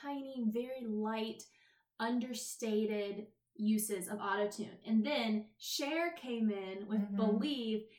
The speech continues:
Speaker 1: and just blew it out of the water and started using autotune as how we
Speaker 2: Mm-hmm.
Speaker 1: see it in the modern age. So
Speaker 2: Yeah.
Speaker 1: go Cher.
Speaker 2: Yeah, we listened to it beforehand, before the podcast, and it was, the beginning, the, like, verse one,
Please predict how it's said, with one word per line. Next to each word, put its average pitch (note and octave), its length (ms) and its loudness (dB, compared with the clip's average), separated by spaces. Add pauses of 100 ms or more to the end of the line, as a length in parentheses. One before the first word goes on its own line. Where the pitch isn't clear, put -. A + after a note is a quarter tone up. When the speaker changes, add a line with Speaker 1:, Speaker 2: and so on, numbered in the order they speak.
(180)
Speaker 1:
and A#3 120 4
just G#3+ 360 0
blew A#3 280 2
it D#4 80 0
out C#4+ 200 4
of C4+ 60 -4
the A#3 60 -4
water A3 200 4
and G#3+ 200 2
started A3 340 0
using G#3+ 280 0
autotune G#3 560 -2
as G3 240 -8
how G3+ 260 -4
we G3+ 360 -4 (160)
Speaker 2:
Mm-hmm. G3 500 2
Speaker 1:
see G3 360 0
it F3+ 100 -8
in G#3 100 0
the G3+ 80 -2
modern F#3 420 -4
age. F3+ 340 -10
So - 200 -4
Speaker 2:
Yeah. G#3 80 0
Speaker 1:
go D4+ 140 2
Cher. F3+ 520 -2 (760)
Speaker 2:
Yeah, C4 160 4
we C4+ 120 4
listened A#3 360 0
to B3+ 100 -4
it B3 160 -2
beforehand, F#3 920 0
before G3 220 0
the F#3 220 -2
podcast, F3 640 -4 (220)
and F#3+ 120 2
it G3+ 140 2
was, C#4+ 380 0 (380)
the D4 120 8
beginning, D4 600 6
the, C#4+ 180 8
like, A#3 440 6 (1120)
verse F#3+ 520 0
one, G#3 480 4